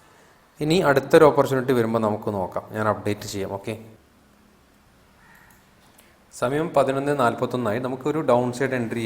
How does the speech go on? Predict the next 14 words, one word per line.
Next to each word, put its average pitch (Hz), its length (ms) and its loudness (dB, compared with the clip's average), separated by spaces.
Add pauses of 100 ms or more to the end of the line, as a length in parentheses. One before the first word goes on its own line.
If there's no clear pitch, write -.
ഏരിയ 101 180 -6
ആണ് 90 120 -10
ഇപ്പോൾ. - 160 -18 (580)
താഴേക്ക് 117 420 -2
ഒരു 113 60 -4
എൻട്രി 107 220 -6
എടുക്കാം. 104 300 -8 (120)
ആ, 104 100 -8 (100)
നിഫ്റ്റിയിൽ 131 520 -8
നമുക്ക് 104 220 -8
ട്രേഡ് 92 240 -8
പ്ലാൻ 87 200 -10
ചെയ്യാം. 92 160 -12
അതൊരു 120 260 -8